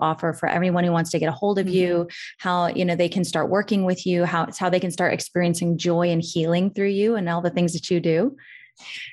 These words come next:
Speaker 2: Yeah, I have. Well, first, I, I do a lot of free offers. I have a lot of free things. I love serving and giving. Um, I do a full moon meditation ceremony live every full moon,
Speaker 1: Mm.
Speaker 2: and that's in my Linktree, which you'll get.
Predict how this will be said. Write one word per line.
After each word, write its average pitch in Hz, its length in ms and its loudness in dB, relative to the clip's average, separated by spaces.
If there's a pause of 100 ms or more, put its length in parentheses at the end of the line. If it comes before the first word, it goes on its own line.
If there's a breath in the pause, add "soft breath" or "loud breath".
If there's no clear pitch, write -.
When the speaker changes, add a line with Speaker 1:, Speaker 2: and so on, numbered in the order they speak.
(260 loud breath)
Speaker 2:
Yeah, 240 520 0
I 220 220 0
have. 247 340 0
Well, 214 140 0
first, 220 280 0
I, 214 140 0 (160)
I 294 140 2
do 320 180 -2
a 320 40 2
lot 302 120 2
of 247 80 -4
free 196 240 -2
offers. 196 380 0
I - 40 -2
have 214 60 -2
a 240 60 0
lot 233 120 2
of 208 80 -2
free 175 140 -4
things. 175 200 0
I 254 100 2
love 240 420 0
serving 165 380 -2
and 170 120 0
giving. 170 300 2 (420 loud breath)
Um, 214 280 0
I 214 100 0
do 233 240 2
a 208 140 0
full 240 440 -2
moon 214 320 -2
meditation 190 600 0
ceremony 175 560 2
live 165 520 0 (160)
every 269 460 0
full 240 220 -2
moon, 196 440 0 (300 loud breath)
Speaker 1:
Mm. 247 240 0
Speaker 2:
and 208 220 2
that's 220 400 -2
in 214 180 2
my 202 160 0
Linktree, 190 480 -2
which 180 220 -2
you'll 190 100 2
get. 175 400 0